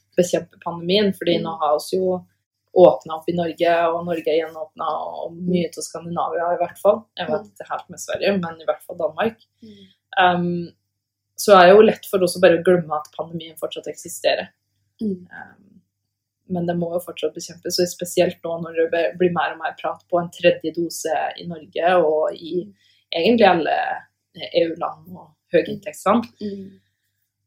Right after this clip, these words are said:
Speaker 1: Eh, og at <laughs> det er samtidig som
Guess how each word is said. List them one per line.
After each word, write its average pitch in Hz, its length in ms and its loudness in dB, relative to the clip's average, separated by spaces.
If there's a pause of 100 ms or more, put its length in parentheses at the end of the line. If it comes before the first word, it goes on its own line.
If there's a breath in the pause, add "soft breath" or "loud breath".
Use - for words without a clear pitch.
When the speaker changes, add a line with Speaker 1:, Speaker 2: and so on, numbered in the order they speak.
(200)
Speaker 1:
Eh, 170 360 4
og 175 80 6
at 170 240 2
<laughs> 196 560 4
det 170 100 12
er 170 220 6
samtidig 180 720 0
som 156 440 -10